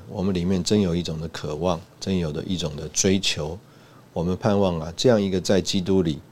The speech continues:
这个客观的地位的事实，能够在我们的生活里面呢，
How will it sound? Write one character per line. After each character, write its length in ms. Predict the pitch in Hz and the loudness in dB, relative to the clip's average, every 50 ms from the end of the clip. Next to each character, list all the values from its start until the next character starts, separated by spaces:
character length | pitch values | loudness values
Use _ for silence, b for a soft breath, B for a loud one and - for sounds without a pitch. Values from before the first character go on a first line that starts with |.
| B B B B - | B B B B -12
这 120 | - 101 | -10 -6
个 120 | 87 87 80 | -4 -4 -4
客 300 | - - - 120 101 92 | -4 0 2 2 2 2
观 260 | 87 101 95 90 92 90 | 0 -2 -2 0 0 -2
的 180 | 82 80 76 - - - - - - - - - - - - - - | -4 -6 -8 -10 -14 -20 -20 -20 -20 -20 -20 -20 -20 -20 -20 -10 0
地 200 | - 120 98 90 | 2 2 4 4
位 240 | 90 95 101 90 82 | 4 4 4 4 4
的 140 | 73 76 85 | 0 -2 0
事 300 | - - - - 101 85 | 2 2 4 4 4 4
实， 420 | - - - - 73 73 - - - - - - - - - - - - - - - - - - - - | 4 4 4 4 2 0 -4 -6 -6 -12 -20 -20 -20 -20 -20 -20 -20 -20 -20 -20 -20 -20 -20 -20 -12 -4
能 120 | - 98 110 | 0 2 4
够 100 | 117 110 | 4 6
在 160 | 107 120 104 | 6 4 4
我 160 | 92 85 80 | 4 2 0
们 120 | 80 85 | -4 -4
的 100 | 85 90 | -2 0
生 240 | 85 - - 98 101 | 0 0 2 2 0
活 200 | 90 82 85 82 | 0 0 -2 -2
里 120 | 78 78 78 | -2 -4 -6
面 200 | 80 85 85 78 | -6 -4 -6 -6
呢， 180 | 76 80 80 | -8 -10 -14